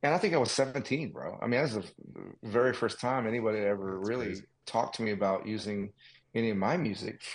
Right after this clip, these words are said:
Speaker 1: on, on a level like that. Anything that I had done before, I was writing music for, like, our church. My
Speaker 2: Mm-hmm.
Speaker 1: mom was a choir director, and I was trying to write and compose music, uh, for choirs, which was just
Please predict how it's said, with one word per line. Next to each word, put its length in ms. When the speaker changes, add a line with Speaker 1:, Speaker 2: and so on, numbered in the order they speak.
Speaker 1:
on, 200
on 100
a 60
level 320
like 220
that. 180
Anything 360
that 100
I 100
had 180
done 160
before, 480
I 60
was 220
writing 320
music 340
for, 280
like, 200
our 100
church. 580
My 80
Speaker 2:
Mm-hmm. 80
Speaker 1:
mom 200
was 120
a 40
choir 300
director, 380
and 80
I 40
was 140
trying 240
to 100
write 220
and 120
compose 500
music, 480
uh, 480
for 220
choirs, 640
which 160
was 260
just 480